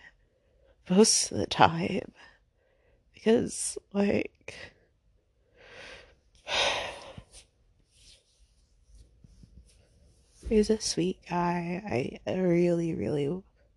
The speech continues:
really like him. <sighs> I always just have this, like,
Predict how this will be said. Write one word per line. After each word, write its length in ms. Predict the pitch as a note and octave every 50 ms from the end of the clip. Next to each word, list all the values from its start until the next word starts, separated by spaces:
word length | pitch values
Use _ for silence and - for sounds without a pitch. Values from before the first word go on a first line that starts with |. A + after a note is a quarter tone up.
| _ - - - _ _ -
really 260 | E3+ E3+ E3 - - -
like 260 | F#3 F3+ F3+ F3+ -
him. 600 | - - - F#3 F3 F3 F3+ F#3 F3+ F3 F3+ G#3 - - - - - - - - - - - - - - - - - - - - - - - - - - - - -
<sighs> 640 | - - - - - - - - - - - -
I 220 | - A#3+ B3 C4 -
always 520 | F#3+ G#3 A3+ A3+ C4 C4 - - - - - - - - - - - - - - _ - - - - _ _ _ _ _ _ _ _ _ _ _ _ _ _ - - - _ _ _ _ _ _ _
just 320 | - - A#3+ A#3+ - - _ _ _ _ - - - - - - - _ _ - -
have 260 | - - - A3+ F#3+ -
this, 300 | G#3+ A3+ - - - -
like, 260 | G3+ - - -